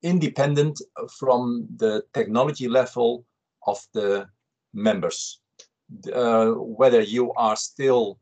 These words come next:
using a walkie-talkie to run your operations, or you have a complete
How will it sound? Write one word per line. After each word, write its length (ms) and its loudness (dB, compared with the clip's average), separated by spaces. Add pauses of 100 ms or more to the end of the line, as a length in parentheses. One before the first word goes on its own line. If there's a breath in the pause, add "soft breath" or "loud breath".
using 400 -8
a 80 -6
walkie-talkie 1000 -2
to 200 -12
run 160 0
your 100 -4
operations, 720 -4 (400)
or 140 -4
you 160 -6
have 140 -4 (100)
a 80 -12
complete 520 -8